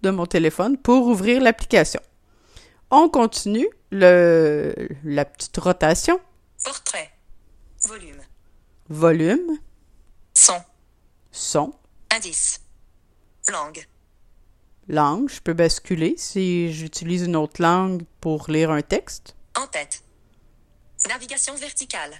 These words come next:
Speaker 1: Navigation verticale, je me déplacerai sur mes icônes ici, un en dessous de l'autre. Alors, allons voir qu'est-ce que ça donne.
Speaker 2: iTunes Store. Bourse. Horloge. Quatorze.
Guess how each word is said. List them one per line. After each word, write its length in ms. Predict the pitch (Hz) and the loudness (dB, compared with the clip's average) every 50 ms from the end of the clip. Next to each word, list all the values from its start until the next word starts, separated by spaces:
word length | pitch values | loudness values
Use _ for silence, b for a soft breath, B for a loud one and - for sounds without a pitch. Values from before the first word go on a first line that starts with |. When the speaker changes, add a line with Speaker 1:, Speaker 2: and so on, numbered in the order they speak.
| _ _ - - _ _ _ | _ _ -20 -20 _ _ _
Speaker 1:
Navigation 680 | - 151 151 147 143 156 156 165 160 151 147 - 202 202 | -8 -6 -4 -4 -4 -4 -2 2 2 2 2 0 -2 -2
verticale, 640 | 208 185 170 - - - - - 180 208 285 349 311 | 0 0 -2 -2 -4 -8 0 2 4 4 4 4 0
je 120 | 208 180 | -2 -2
me 100 | 185 165 | -2 -2
déplacerai 540 | 165 175 175 - 202 180 170 - - - 339 | 0 0 -2 0 2 2 2 0 0 -4 -4
sur 240 | 339 - 247 202 196 | -2 -2 -4 -2 -2
mes 320 | 208 202 202 202 190 185 | -2 -2 -2 -2 -2 -4
icônes 400 | 180 - - 220 240 302 277 220 | -6 -2 0 2 2 2 2 0
ici, 340 | 185 - - - 269 311 b b b b b b b b b b b b b _ _ | 0 -2 -2 0 -2 -2 b b b b b b b b b b b b b _ _
un 220 | - 214 233 247 - | 4 6 6 6 4
en 160 | 226 214 214 | 2 2 4
dessous 300 | 202 190 185 - - 190 | 4 4 2 0 -2 -6
de 120 | 170 160 170 | -4 0 0
l'autre. 200 | 156 - - _ _ _ - | 0 -2 -4 _ _ _ -8
Alors, 380 | 170 156 147 151 165 165 - 165 156 - - - | -4 0 2 2 2 2 0 -6 -16 -16 -10 -6
allons 240 | 143 160 185 185 | -2 0 0 0
voir 300 | 185 185 202 214 220 220 | 0 2 4 4 4 4
qu'est-ce 200 | - - 175 - | 2 -2 -2 -2
que 80 | - 165 | -2 -4
ça 200 | - - 151 143 | 0 0 0 2
donne. 260 | 160 196 262 330 339 - _ _ _ _ - - - 254 | 4 2 2 2 -2 -6 _ _ _ _ -4 -4 -4 -4
Speaker 2:
iTunes 320 | 269 - - 262 269 247 | -4 -6 -6 -6 -6 -8
Store. 580 | 240 254 240 - - - 180 165 165 165 - - _ - - - _ - - - - - - - | -8 -6 -8 -8 -8 -8 -10 -10 -10 -14 -16 -20 _ -20 -20 -20 _ -18 -12 -12 -12 -12 -12 -16
Bourse. 380 | 185 220 269 - - - - - _ _ _ _ _ _ _ _ _ _ _ - - - _ - | -14 -10 -4 -2 0 0 0 -2 _ _ _ _ _ _ _ _ _ _ _ -12 -12 -10 _ -10
Horloge. 500 | 233 254 247 226 180 180 180 - - 180 _ - - - _ - | -10 -10 -8 -10 -10 -10 -10 -10 -12 -12 _ -20 -20 -18 _ -8
Quatorze. 340 | - 277 277 285 285 269 | -8 -6 -6 -4 -6 -6